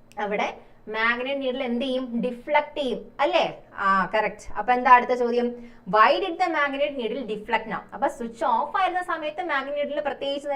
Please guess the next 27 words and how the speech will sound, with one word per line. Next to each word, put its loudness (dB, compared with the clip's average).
ഒന്നും -4
തന്നെ 0
സംഭവിച്ചില്ല. -4
പക്ഷെ -10
സ്വിച്ച് -6
ഓൺ -4
ആക്കിയപ്പോ -6
എന്ത് -6
സംഭവിച്ചു? -4
മാഗ്നറ്റിക് -2
നീഡിൽ -2
ഡിഫ്ലക്ട് -4
ചെയ്യാൻ -4
തുടങ്ങി. -4
അതെന്തുകൊണ്ടാ? 0
അത് 2
നമുക്കറിയാന്നുള്ള 2
ഉത്തരം -4
തന്നെയാണ്. -4
എന്താണത്? 0
എന്തുകൊണ്ടായിരിക്കും? 0
ആ, 0
പറഞ്ഞിടാ, 4
എന്തുകൊണ്ടാ? 0
കറക്റ്റ് -2
ആണ്. -6
ഉം. -10